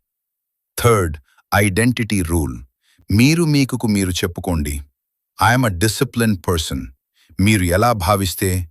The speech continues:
అలా మారిపోతారు. చివరిగా ఒక మాట, మోటివేషన్ మిమ్మల్ని స్టార్ట్ చేస్తుంది, డిసిప్లిన్ మిమ్మల్ని ఛాంపియన్ చేస్తుంది. మోటివేషన్ మీద జీవితం కట్టుకుంటే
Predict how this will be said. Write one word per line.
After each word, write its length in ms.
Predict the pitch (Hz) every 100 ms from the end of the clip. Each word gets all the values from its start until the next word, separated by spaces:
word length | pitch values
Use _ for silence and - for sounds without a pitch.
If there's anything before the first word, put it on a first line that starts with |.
| _ -
అలా 160 | 87
మారిపోతారు. 840 | 80 78 80 82 78 76 73 69 65 _ _ _ _ _ _
చివరిగా 520 | - 117 123 120 117
ఒక 200 | 107 87
మాట, 300 | 82 78 78 76 - - _ _ _ _ _
మోటివేషన్ 800 | 85 113 123 131 110 - 85 92
మిమ్మల్ని 360 | 90 90 82 80
స్టార్ట్ 480 | - 95 85 87 87
చేస్తుంది, 540 | 78 - 76 65 69 _ _ _
డిసిప్లిన్ 580 | 82 107 - 107 120 110
మిమ్మల్ని 340 | 90 82 80 80
ఛాంపియన్ 640 | - - 90 101 101 85 82
చేస్తుంది. 480 | 78 - 69 64 - _ _ _ _ -
మోటివేషన్ 680 | 107 156 185 160 147 143
మీద 160 | 117 113
జీవితం 540 | 98 82 101 104 107 98
కట్టుకుంటే 760 | 95 90 90 90 87 101 117